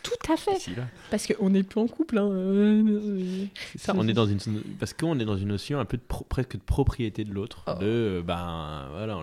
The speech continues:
Speaker 2: je, je vais t'avoir, je vais t'avoir à nouveau, je vais, euh, te... Et c'est de la pro-, bah, quelque part, euh, tu vois, si l'autre change, tant mieux, mais en fait, si toi t'as rencontré d'autres personnes avant, tu vois,
Speaker 1: C'est
Speaker 2: bah,
Speaker 1: ça.
Speaker 2: tant mieux, t'as changé pour toi, c'est, c'est cool pour toi, mais on n'est pas, euh, on n'a pas signé un contrat en disant,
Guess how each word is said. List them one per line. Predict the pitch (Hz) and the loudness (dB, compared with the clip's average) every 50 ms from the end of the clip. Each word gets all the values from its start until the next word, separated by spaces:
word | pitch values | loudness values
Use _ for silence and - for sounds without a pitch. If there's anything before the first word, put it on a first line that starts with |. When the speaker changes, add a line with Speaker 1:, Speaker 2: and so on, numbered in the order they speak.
| 82 87 | -6 -6
Speaker 2:
je, | 85 92 - | -6 -6 -6
je | 87 95 104 | -4 -2 0
vais | 117 123 | 0 -2
t'avoir, | - - 131 120 110 110 110 107 104 110 - - | 0 0 0 2 2 2 2 2 2 0 -4 -8
je | 95 95 | -12 -12
vais | 87 | -6
t'avoir | - 110 107 101 98 104 107 101 101 | -2 -2 0 0 0 -2 -2 -2 -2
à | 104 | -2
nouveau, | 107 110 104 104 101 98 95 95 | -2 -4 -4 -2 -4 -4 -4 -4
je | 92 - 85 | -6 -8 -10
vais, | 82 85 90 87 85 | -8 -6 -6 -6 -6
euh, | 82 82 | -8 -10
te... | 82 - 82 87 - - - - - - - _ - _ - | -10 -10 -12 -12 -14 -18 -20 -20 -20 -20 -20 _ -20 _ -8
Et | - - | -8 -6
c'est | - - 85 | -6 -8 -6
de | 78 | -6
la | 90 - | -6 -6
pro-, | - - - - - - | -8 -14 -20 -16 -14 -14
bah, | 90 82 78 80 87 - | -12 -10 -10 -12 -12 -12
quelque | - 85 - 85 | -14 -14 -14 -8
part, | - 127 143 160 131 90 | -6 -4 -4 -4 -4 -6
euh, | 85 82 85 90 - _ _ _ _ _ _ | -6 -8 -12 -14 -18 _ _ _ _ _ _
tu | _ | _
vois, | - 104 101 | -8 -8 -8
si | - - 104 | -6 -4 -4
l'autre | 110 107 - - | -4 -2 -4 -6
change, | 101 - 113 104 - | -6 -6 -6 -8 -6
tant | - 107 104 | -4 -4 -2
mieux, | 131 175 190 | -2 -2 -4
mais | 165 104 | -4 -6
en | 90 | -6
fait, | - 98 87 - | -8 -8 -10 -10
si | - - | -14 -12
toi | - 92 | -12 -10
t'as | - 90 | -10 -8
rencontré | 87 82 - 87 - - | -10 -10 -12 -12 -12 -10
d'autres | 87 85 - | -10 -10 -10
personnes | 87 82 - - 87 | -12 -12 -10 -10 -10
avant, | 87 82 - - - - | -10 -10 -12 -16 -20 -16
tu | - 101 | -10 -8
vois, | 98 98 101 - _ _ | -6 -6 -6 -10 _ _
Speaker 1:
C'est | - - - 240 | -12 -8 -6 -6
Speaker 2:
bah, | - - 311 330 | -2 0 0 2
Speaker 1:
ça. | 330 | 2
Speaker 2:
tant | - | 2
mieux, | 110 147 175 | 2 0 0
t'as | - 104 | 0 -2
changé | - - 95 90 87 | -2 -2 -2 -2 -2
pour | - 90 | -4 -6
toi, | - - 101 | -6 -4 -6
c'est, | 95 - 80 76 76 76 73 - - - - - - 127 107 | -4 -4 -6 -6 -6 -8 -8 -10 -12 -14 -16 -16 -16 -18 -16
c'est | - - | -16 -16
cool | - - 82 | -14 -14 -12
pour | - - - | -12 -14 -10
toi, | - 165 151 | -8 -6 -6
mais | 123 95 | -4 -6
on | 85 85 | -6 -8
n'est | 85 82 80 | -8 -10 -8
pas, | - 90 90 92 92 | -8 -6 -6 -6 -6
euh, | 90 85 78 76 82 - - _ _ _ _ _ _ _ - | -6 -6 -8 -10 -12 -14 -18 _ _ _ _ _ _ _ -14
on | |
n'a | 87 - | -6 -4
pas | - 95 | -2 -2
signé | - - 98 92 | -2 -2 -2 -2
un | 87 85 | -2 -4
contrat | - - 90 - - - 107 | -4 -10 -10 -8 -6 -6 -4
en | 113 113 | -4 -4
disant, | 95 82 82 82 87 | -4 -6 -6 -6 -4